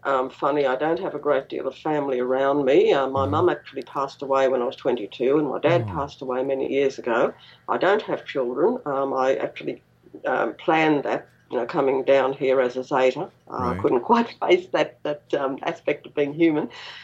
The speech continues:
Speaker 1: My husband is fine with it. He's not inter-, into it at all. He's not really interested, but he's open. He just accepts it because he's actually seen me change form. He's, he's fairly psychic, and he once,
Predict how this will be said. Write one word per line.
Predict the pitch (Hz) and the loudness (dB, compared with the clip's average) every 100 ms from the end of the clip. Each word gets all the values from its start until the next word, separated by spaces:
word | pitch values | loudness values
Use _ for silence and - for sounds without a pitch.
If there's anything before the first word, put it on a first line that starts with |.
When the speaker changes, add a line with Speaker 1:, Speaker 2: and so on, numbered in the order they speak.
| - - | -14 0
Speaker 1:
My | 170 175 | 4 4
husband | 185 240 254 - 247 247 | 2 0 -6 2 2 4
is | 220 - | 0 -2
fine | - 208 196 196 180 | -4 0 2 4 2
with | 180 254 | 0 -2
it. | - - | -4 -8
He's | 208 190 190 | -2 0 0
not | 180 - | -2 2
inter-, | 226 233 - 220 - | 0 0 0 -2 2
into | 240 233 196 | 0 0 0
it | 190 | 0
at | 180 - | -2 2
all. | 190 185 | 6 6
He's | 185 185 | 6 4
not | 214 | 2
really | 185 180 175 170 | 6 8 8 6
interested, | 190 196 - 185 - 180 - | 4 4 -2 -10 -4 -4 -2
but | - | -2
he's | 196 175 | 2 2
open. | 180 175 180 - - | 6 4 4 0 -2
He | 190 | -2
just | - 170 - | -2 -6 -10
accepts | - - - - - | -2 0 0 -4 -8
it | - | -6
because | 151 180 | -2 -2
he's | 254 254 | 0 2
actually | 226 208 - 175 | 0 0 0 2
seen | - 196 180 | 6 6 6
me | 165 | 2
change | - 165 156 - | -2 -2 -2 -2
form. | 160 127 98 | -2 -2 -2
He's, | 170 160 | -4 -4
he's | 175 156 | -6 -2
fairly | 196 180 151 | 2 2 2
psychic, | 170 143 127 92 - _ _ _ _ | 0 -2 -2 -6 -10 _ _ _ _
and | 135 131 | -2 0
he | 170 147 | 2 4
once, | 139 135 - - | 2 0 -8 -16